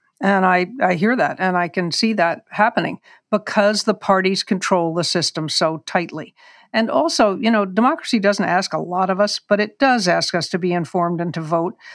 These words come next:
And too often when people were, have been presented with these choices chosen by the far right or the far left, and they're choosing not to express their opinion at the polls, they don't vote at all. And that is the wrong response.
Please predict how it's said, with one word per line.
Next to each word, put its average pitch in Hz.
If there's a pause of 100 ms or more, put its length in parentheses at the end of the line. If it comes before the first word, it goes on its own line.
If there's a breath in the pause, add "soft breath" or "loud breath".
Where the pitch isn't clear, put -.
(240 loud breath)
And 208
too 269
often 214
when 180
people 196
were, 175
have 180
been 185
presented 185
with 165
these 170
choices 214
chosen 190
by 160 (560 loud breath)
the 165
far 185
right 175
or 175
the 170
far 180
left, 180
and 185
they're 190 (260)
choosing 226
not 214
to 190
express 165
their 156
opinion 160
at 160
the 165
polls, 165
they 185
don't 202
vote 180
at 190
all. 214
And 175
that 196
is 196
the 185
wrong 175 (260)
response. -